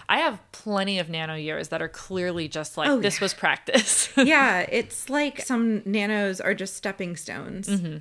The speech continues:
Speaker 2: to other ideas or to better talents. And every time you do Nano, even if you win or don't win, you improve your craft.
Speaker 1: Well, and, you know, like, you and I have both taken a novel, like, like, my North Dakota book, I've, it's just taken me three Nanos to write the
Speaker 2: Mm-hmm.
Speaker 1: entire thing, but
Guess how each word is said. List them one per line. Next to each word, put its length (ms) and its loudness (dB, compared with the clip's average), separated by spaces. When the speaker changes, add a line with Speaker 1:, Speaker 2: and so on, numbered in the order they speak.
Speaker 2:
to 200 -6
other 220 -2
ideas 500 -6
or 280 -6
to 200 -6
better 300 -2
talents. 420 -8
And 160 -4
every 300 -2
time 240 0
you 300 0
do 180 -2
Nano, 400 0
even 240 -4
if 160 -6
you 320 -4
win 220 0
or 80 2
don't 260 -4
win, 320 -6
you 320 0
improve 360 -4
your 120 -6
craft. 520 -8
Speaker 1:
Well, 180 4
and, 180 -8
you 80 -2
know, 180 0
like, 200 0
you 160 -2
and 100 -2
I 140 2
have 240 -2
both 340 -2
taken 560 -6
a 60 -8
novel, 500 -6
like, 280 -6
like, 140 0
my 80 0
North 160 2
Dakota 260 0
book, 180 2
I've, 220 2
it's 220 -4
just 200 -8
taken 360 -8
me 100 -6
three 220 -8
Nanos 340 -6
to 140 -6
write 420 -6
the 120 4
Speaker 2:
Mm-hmm. 60 0
Speaker 1:
entire 300 -2
thing, 340 -6
but 160 2